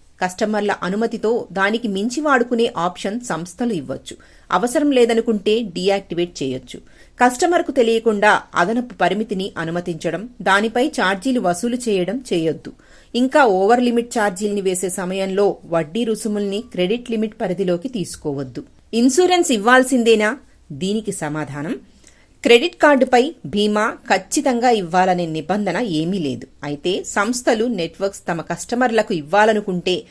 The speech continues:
నామినీ సహా బీమా వివరాల్ని ప్రతి స్టేట్మెంట్లో ఖచ్చితంగా తెలియజేయాలి. క్రెడిట్ కార్డుల్ని బ్లాక్ లేదా డీయాక్టివేషన్ చేసినట్లయితే కేవలం దానిని వాడుకునేందుకు మాత్రమే కుదరదు.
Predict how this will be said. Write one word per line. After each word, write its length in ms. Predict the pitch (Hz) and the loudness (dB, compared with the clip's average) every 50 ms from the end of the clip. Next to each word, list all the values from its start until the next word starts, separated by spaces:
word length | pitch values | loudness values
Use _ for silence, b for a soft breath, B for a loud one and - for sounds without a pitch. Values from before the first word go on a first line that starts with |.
| b b - | b b -2
నామినీ 420 | 202 196 226 254 294 294 311 330 | 0 2 2 2 2 2 0 0
సహా 420 | - - 214 180 - 185 185 - 180 | 0 -2 -2 -2 -2 -2 -4 -4 -6
బీమా 400 | 180 - 196 214 233 240 262 247 | -6 -2 -2 0 2 4 4 4
వివరాల్ని 600 | 208 175 175 165 180 208 220 214 202 185 190 233 | 4 2 2 2 2 4 4 4 2 0 -2 -4
ప్రతి 420 | 294 - - 202 190 185 - 294 269 | -6 -2 0 0 2 2 0 -2 -2
స్టేట్మెంట్లో 680 | - - 202 196 202 - 214 196 180 180 - 170 190 | 0 0 2 2 0 0 -2 -4 -4 -4 -2 -2 -4
ఖచ్చితంగా 680 | 202 - 233 214 - - - 185 - 156 151 151 165 208 | -2 0 -2 -2 -2 -4 -8 -6 -6 -6 -4 -4 -2 -2
తెలియజేయాలి. 800 | 214 - 185 156 151 156 156 - 156 143 143 143 143 139 139 - - - - | -2 -2 -2 0 0 -2 -2 -2 -2 -4 -2 -4 -4 -6 -8 -12 -16 -10 -2
క్రెడిట్ 320 | - 214 233 247 330 - | 4 4 6 6 4 2
కార్డుల్ని 500 | - - 330 320 269 277 277 262 254 285 | 2 2 4 4 4 4 4 4 4 2
బ్లాక్ 480 | 247 170 147 175 185 202 214 277 - 277 | 2 2 2 4 4 6 4 4 2 4
లేదా 240 | 254 240 233 233 233 | 4 6 6 6 4
డీయాక్టివేషన్ 800 | 233 165 180 185 226 254 285 285 - 277 262 269 262 269 254 233 - | 4 2 0 0 2 2 2 0 -2 -2 0 0 0 0 0 0 0
చేసినట్లయితే 840 | 190 175 - - 180 185 175 - 180 175 180 175 254 254 254 170 - - - - - | 0 0 0 -2 -2 -2 -2 -2 -2 -2 0 2 2 2 2 2 0 -6 -12 -4 0
కేవలం 480 | 240 247 269 277 285 277 269 277 262 190 | 2 2 4 4 4 4 4 2 2 2
దానిని 360 | 180 175 185 180 180 175 170 | 2 2 2 2 0 0 -2
వాడుకునేందుకు 760 | 151 160 156 180 214 254 262 269 254 247 233 226 226 220 185 | 0 2 2 4 4 2 2 0 0 0 0 -2 -2 -4 -4
మాత్రమే 500 | 160 156 156 170 180 - 185 175 185 208 | -4 -4 -4 -4 -4 -4 -4 -4 -4 -4
కుదరదు. 440 | - - 135 147 135 135 131 131 | -6 -8 -6 -4 -4 -4 -6 -8